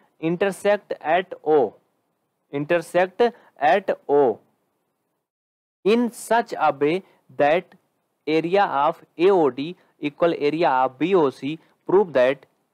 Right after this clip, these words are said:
A B C D is a trapezium। ओके, चलिए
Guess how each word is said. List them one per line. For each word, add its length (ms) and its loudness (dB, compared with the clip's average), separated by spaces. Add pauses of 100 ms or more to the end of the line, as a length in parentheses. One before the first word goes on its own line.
(100)
A 120 2
B 140 -4
C 180 -6
D 260 -8 (280)
is 260 -4 (140)
a 220 -2
trapezium। 640 -6 (680)
ओके, 260 -2 (440)
चलिए 260 0